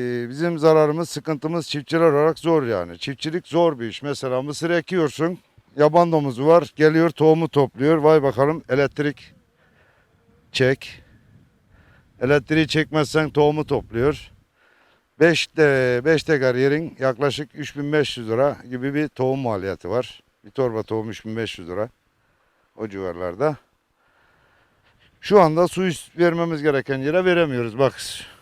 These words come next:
suyun alan yerler ve bunları da fareyle yakında çekirge, yeşil çekirge diye bir çekirge var.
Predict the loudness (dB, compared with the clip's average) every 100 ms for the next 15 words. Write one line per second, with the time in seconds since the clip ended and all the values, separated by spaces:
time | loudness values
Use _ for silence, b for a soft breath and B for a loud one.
0 | b b b -12 -2 0 2 2 2 0
1 | -2 4 6 8 6 6 4 6 8 8
2 | 8 6 -2 _ _ _ 4 6 8 8
3 | 8 4 2 -2 _ 0 2 2 0 2
4 | 2 0 _ _ -6 -4 -2 -2 -2 -2
5 | -4 -4 -2 -4 -2 -4 -4 -8 -6 -6
6 | -6 -2 0 2 0 -4